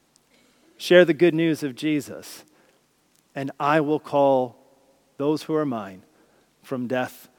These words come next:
to life." That's how we can do this with a clear conscience, that we can invite all people into an ever-growing relationship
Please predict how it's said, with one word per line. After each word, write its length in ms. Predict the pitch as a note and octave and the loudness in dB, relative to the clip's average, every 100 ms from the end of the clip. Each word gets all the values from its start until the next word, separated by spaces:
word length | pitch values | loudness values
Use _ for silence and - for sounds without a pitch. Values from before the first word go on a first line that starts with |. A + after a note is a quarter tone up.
| _ _ - | _ _ -16
to 120 | C3 | -10
life." 400 | B2+ E3 A#2+ - | -6 -4 -4 0
That's 220 | F3+ G#3 | 0 2
how 140 | G3+ | 4
we 120 | F#3+ F3+ | 6 6
can 220 | - E3+ | 4 2
do 200 | F#3 A3+ | 4 6
this 240 | F3+ D#3+ | 6 6
with 140 | F#3 F#3 | 4 4
a 80 | |
clear 240 | F#3 G#3 G3+ | 4 8 8
conscience, 500 | - A#3 E4 E3+ D3+ | 8 6 6 2 2
that 100 | E3+ | 4
we 120 | F#3 | 2
can 200 | F#3+ G3+ | 4 2
invite 420 | G3 F3+ F#3 F#3+ - - - - | 4 6 6 6 2 -20 -6 8
all 220 | G3+ A3 | 10 10
people 560 | - A#3+ A#3+ D#3 G2 - _ _ _ _ _ _ | 8 2 2 -2 -4 -10 _ _ _ _ _ _
into 280 | - F3 F3 | -2 2 4
an 100 | E3+ F3 | 4 2
ever-growing 800 | F#3 G3 G3 G3+ D#3+ F3 E3+ E3 | 2 2 4 2 4 4 4 2
relationship 800 | D3+ D3+ D3+ - C3 A#2 - A2+ | 0 0 0 -2 -10 -10 -10 -10